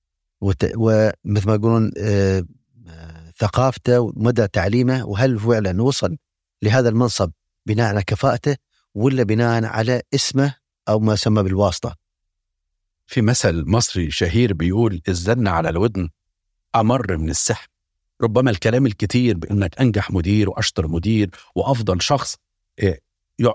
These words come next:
Speaker 2: يصدق ذلك.
Speaker 1: شوف، المدير اللي ترقى فعلًا وصل بمجهوده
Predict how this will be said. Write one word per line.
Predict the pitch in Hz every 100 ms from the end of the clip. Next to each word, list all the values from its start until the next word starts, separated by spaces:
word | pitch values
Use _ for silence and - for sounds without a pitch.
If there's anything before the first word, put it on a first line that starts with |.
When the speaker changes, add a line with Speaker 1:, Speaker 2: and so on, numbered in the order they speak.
| -
Speaker 2:
يصدق | 117 - 196 - -
ذلك. | 123 160
Speaker 1:
شوف، | - 113 -
المدير | 95 95 101 110 110 92 82
اللي | 95 92
ترقى | - 110 - 85 73 -
فعلًا | - 113 101 82 - - _
وصل | - 98 104 92 85
بمجهوده | 95 92 - 104 101 104